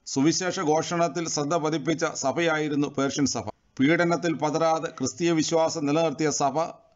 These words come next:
പിൽക്കാലത്ത് കഠിനമായ മുസ്ലിം പീഡനത്തിൽ തകർക്കപ്പെട്ടു. എങ്കിലും ആധുനിക ഇറാൻ, ആ പ്രദേശങ്ങളിൽ പേർഷ്യൻ സഭയുടെ ഒരു പങ്കാളുകൾ ഇന്നും നിലനിൽക്കുന്നു.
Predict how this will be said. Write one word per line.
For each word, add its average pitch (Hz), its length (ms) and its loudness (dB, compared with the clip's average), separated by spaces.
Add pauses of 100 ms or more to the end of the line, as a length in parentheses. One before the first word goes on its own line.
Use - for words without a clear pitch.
(540)
പിൽക്കാലത്ത് 165 640 2
കഠിനമായ 165 580 2
മുസ്ലിം 175 420 -2
പീഡനത്തിൽ 156 480 2 (220)
തകർക്കപ്പെട്ടു. 139 680 -4 (1000)
എങ്കിലും 165 520 0
ആധുനിക 165 420 0 (100)
ഇറാൻ, 160 340 0 (800)
ആ 143 80 2
പ്രദേശങ്ങളിൽ 156 760 0 (1160)
പേർഷ്യൻ 170 400 0
സഭയുടെ 160 520 -2 (220)
ഒരു 147 160 4
പങ്കാളുകൾ 151 600 0 (100)
ഇന്നും 151 300 2 (100)
നിലനിൽക്കുന്നു. 135 560 0